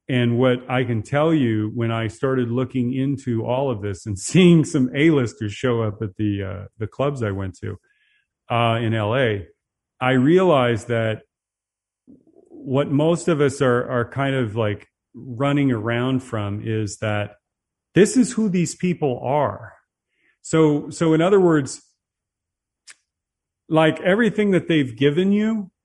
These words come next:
every position they've given you is the best that they can ever give you. Like, it, like, it's never gonna get any better than this because this is who they are.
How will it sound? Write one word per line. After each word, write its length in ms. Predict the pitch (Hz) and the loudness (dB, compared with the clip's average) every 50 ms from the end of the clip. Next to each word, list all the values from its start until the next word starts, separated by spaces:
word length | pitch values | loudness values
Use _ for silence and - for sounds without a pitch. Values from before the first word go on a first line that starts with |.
| _ _ _ | _ _ _
every 300 | - 143 165 180 214 202 | 0 0 2 2 2 2
position 540 | - - 180 156 151 170 170 170 180 170 156 | 2 0 -2 0 0 -2 -2 0 -2 0 0
they've 240 | 135 127 120 110 113 | 0 0 -2 -2 0
given 340 | 135 131 135 147 165 180 185 | 2 2 2 2 2 0 0
you 380 | 196 202 208 208 202 185 - _ _ _ _ _ _ _ - | 0 0 -2 -4 -6 -8 -12 _ _ _ _ _ _ _ 0
is 540 | 156 151 151 151 147 139 120 - - - _ _ _ _ _ _ _ _ _ _ _ _ _ _ _ _ _ _ _ _ _ _ - | 2 4 6 4 4 2 -2 -8 -12 -18 _ _ _ _ _ _ _ _ _ _ _ _ _ _ _ _ _ _ _ _ _ _ 0
the 100 | 147 127 | 0 0
best 520 | 104 - - 160 160 175 190 175 - - | 0 -2 0 4 4 4 4 2 0 -2
that 180 | 170 151 - - | -2 0 2 2
they 160 | 156 165 165 | 2 2 2
can 220 | 165 151 139 151 | 2 -2 -4 -2
ever 340 | 147 151 160 151 147 143 135 | 0 0 0 0 0 0 0
give 300 | 127 123 139 147 135 113 | 0 0 0 0 0 0
you. 220 | 107 101 98 104 110 110 _ _ _ _ _ _ _ _ _ - | -4 -6 -8 -10 -14 -20 _ _ _ _ _ _ _ _ _ -2
Like, 180 | 139 143 143 131 | 0 2 4 4
it, 240 | 165 170 185 208 | 4 4 4 4
like, 160 | 165 165 156 147 | 4 2 4 2
it's 160 | 156 127 143 | 2 2 2
never 240 | 165 190 202 202 180 | 4 4 6 6 6
gonna 180 | 180 180 175 | 6 6 6
get 120 | 165 160 160 | 6 4 4
any 180 | 156 143 131 | 4 2 2
better 300 | 117 135 143 143 139 127 | 2 2 2 2 2 0
than 160 | 120 113 113 | -2 -2 -4
this 420 | 120 123 110 101 104 - - - _ - | -6 -6 -8 -10 -12 -16 -20 -14 _ -4
because 400 | 143 - 151 139 123 113 117 120 | 0 2 2 2 2 0 -2 2
this 180 | 147 160 151 151 | 2 2 2 2
is 160 | 143 123 - | -2 -2 0
who 140 | 151 139 123 | 0 0 2
they 160 | 123 113 120 | 2 2 2
are. 340 | 127 123 113 - 113 107 | 2 2 0 0 -4 -12